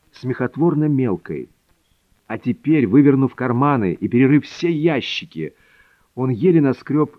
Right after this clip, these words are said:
две сотни франков. По его просьбе господин де Фалу, министр народного просвещения, лично дал ему взаймы ещё сто франков.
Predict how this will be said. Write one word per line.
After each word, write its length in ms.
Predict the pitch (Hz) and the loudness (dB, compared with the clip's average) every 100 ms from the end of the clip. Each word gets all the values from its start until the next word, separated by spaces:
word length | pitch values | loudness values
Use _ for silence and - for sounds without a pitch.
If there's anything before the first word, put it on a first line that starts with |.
| _ | _
две 380 | 95 104 120 147 | -10 -2 0 0
сотни 360 | - 131 123 | -2 -4 -4
франков. 440 | 113 110 90 82 - _ _ _ _ _ _ _ _ _ _ _ _ _ _ - | -8 -6 -6 -6 -16 _ _ _ _ _ _ _ _ _ _ _ _ _ _ -4
По 60 | |
его 200 | 139 175 | 2 2
просьбе 340 | 170 165 139 127 | 4 4 4 2
господин 580 | 127 - 120 131 139 | 0 -2 -2 0 0
де 240 | 113 127 120 | 2 4 2
Фалу, 480 | - 117 123 135 95 | 0 -2 2 2 2
министр 420 | 98 123 - 104 | 0 -2 -4 -4
народного 420 | 101 117 101 98 | 0 0 0 -2
просвещения, 920 | 90 92 87 87 - 135 127 95 71 _ _ _ _ _ _ _ | -2 -6 -8 -10 -6 -6 -4 -4 -6 _ _ _ _ _ _ _
лично 420 | 117 151 160 143 | 0 0 0 -4
дал 200 | 123 139 | 0 2
ему 140 | 135 127 | 2 2
взаймы 540 | 104 117 113 123 131 | 0 0 0 2 0
ещё 400 | 107 117 - 135 | 0 -2 -2 -4
сто 220 | 127 - 101 | -6 -6 -6
франков. 480 | 107 101 85 76 | -4 -4 -4 -10